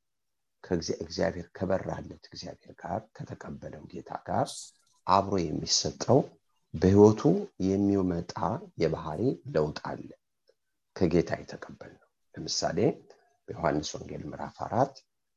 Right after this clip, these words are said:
ያቺ የሰማርያቷ ሴት፣ እ፣ ጌታ ሲበራላት፣ በአንድ ጊዜ ሲበራላት ህይወት የሆነውን ክርስቶስ ስታየው፣ ምን፣ ወደ ከተማዋ ነው የሄደችው፣ ወደ ሌሎች ሰዎች ነው የሄደችው። ይሄ በጣም አስፈላጊ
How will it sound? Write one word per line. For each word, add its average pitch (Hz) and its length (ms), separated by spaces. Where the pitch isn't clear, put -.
ያቺ - 300
የሰማርያቷ 73 680
ሴት፣ - 300
እ፣ - 60
ጌታ - 260
ሲበራላት፣ 80 800
በአንድ 87 340
ጊዜ - 240
ሲበራላት - 680
ህይወት 87 280
የሆነውን - 380
ክርስቶስ - 440
ስታየው፣ - 500
ምን፣ - 120
ወደ 104 220
ከተማዋ 92 560
ነው 120 120
የሄደችው፣ - 520
ወደ 82 180
ሌሎች 76 320
ሰዎች 127 300
ነው - 120
የሄደችው። - 420
ይሄ 95 160
በጣም 113 300
አስፈላጊ 80 500